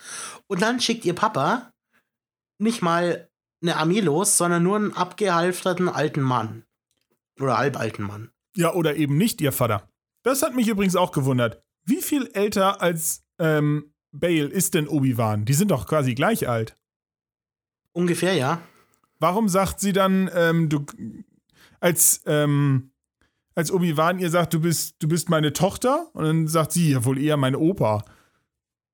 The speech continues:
Speaker 2: Hä?
Speaker 1: Also erstens, Bail Organa, würde ich behaupten, das alte Ding, Black Don't Crack. Also den sieht man, Menschen mit, mit, mit, mit dunklerer Hautfarbe sieht man's Alter einfach nicht so an.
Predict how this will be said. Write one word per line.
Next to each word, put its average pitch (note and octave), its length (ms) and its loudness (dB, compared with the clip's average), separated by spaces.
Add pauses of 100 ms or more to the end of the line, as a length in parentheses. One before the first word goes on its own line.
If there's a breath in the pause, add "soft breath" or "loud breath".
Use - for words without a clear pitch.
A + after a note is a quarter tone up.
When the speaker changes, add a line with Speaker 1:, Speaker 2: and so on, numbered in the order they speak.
(220)
Speaker 2:
Hä? F#3+ 280 2
Speaker 1:
Also G3+ 160 -2
erstens, G#3+ 760 2 (380)
Bail G#3 240 0
Organa, F#3+ 480 2
würde G3 120 0
ich G3 120 -6
behaupten, F#3+ 720 0 (260)
das E3+ 160 -2
alte E3+ 240 0
Ding, G#3+ 220 0
Black E3+ 260 -2
Don't D#3+ 200 0
Crack. - 420 -4 (2250 soft breath)
Also F3+ 240 0
den F#3+ 320 0
sieht F#3+ 300 0
man, F#3 600 -2 (520)
Menschen F#3+ 440 2
mit, E3+ 260 0
mit, E3 220 0
mit, E3+ 180 0
mit E3+ 180 0
dunklerer F#3+ 440 0
Hautfarbe F3+ 420 0
sieht F3 220 -2
man's F3+ 160 0
Alter E3 240 -2
einfach D#3 220 -2
nicht C#3+ 180 -2
so D3 140 0
an. F3 380 0